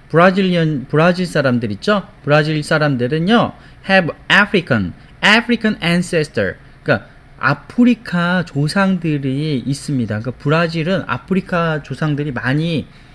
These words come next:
있다는 얘기야. 아프리카에서 이제 건너온 사람들이 많다는 얘기야. 브라질 사람들은.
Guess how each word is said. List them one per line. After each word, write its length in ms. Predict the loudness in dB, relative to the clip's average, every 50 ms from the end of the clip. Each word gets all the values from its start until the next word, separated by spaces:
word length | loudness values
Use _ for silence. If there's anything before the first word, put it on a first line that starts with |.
| -16 -12 -10
있다는 300 | -6 -2 0 0 2 0
얘기야. 160 | -2 -4 -6
아프리카에서 560 | -8 -6 -6 -6 -6 -4 -4 -2 -2 0 0 -2
이제 100 | -4 -4
건너온 420 | -4 -2 -2 0 0 0 0 0
사람들이 380 | 0 -2 -2 -2 -2 -2 -2 -4
많다는 460 | -4 0 0 0 2 2 2 0 0
얘기야. 240 | 0 -4 -4 -8 -8
브라질 360 | -4 -2 0 0 0 0 -4
사람들은. 720 | -6 -6 -6 -4 -6 -6 -6 -4 0 2 2 2 2 0